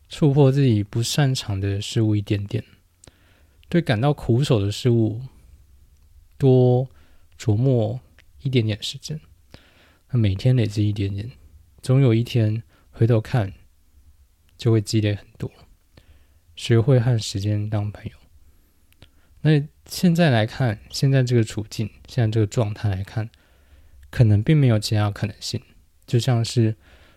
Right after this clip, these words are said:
我之前有提过，好像是黑水吧，很多会犯下错误，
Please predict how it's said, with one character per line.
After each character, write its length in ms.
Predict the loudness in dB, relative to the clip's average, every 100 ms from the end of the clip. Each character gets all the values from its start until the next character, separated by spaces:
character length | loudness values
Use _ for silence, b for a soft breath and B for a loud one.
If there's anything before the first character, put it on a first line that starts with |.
| b
我 100 | 0
之 100 | 4
前 140 | 4
有 160 | 4 2
提 160 | -6
过， 400 | -2 0 0 -2
好 160 | -2 0
像 100 | 0
是 60 | 0
黑 260 | 2 0
水 220 | 2 -2
吧， 260 | -2 -6 -8 _ _ b b b b b
很 240 | -2 -2
多 440 | 4 6 6 4 -2 _ _ _ _ _ _ _ -20 -16 -16 0
会 160 | 2
犯 180 | 4 2
下 160 | 2 0
错 260 | 0 2
误， 240 | 2 0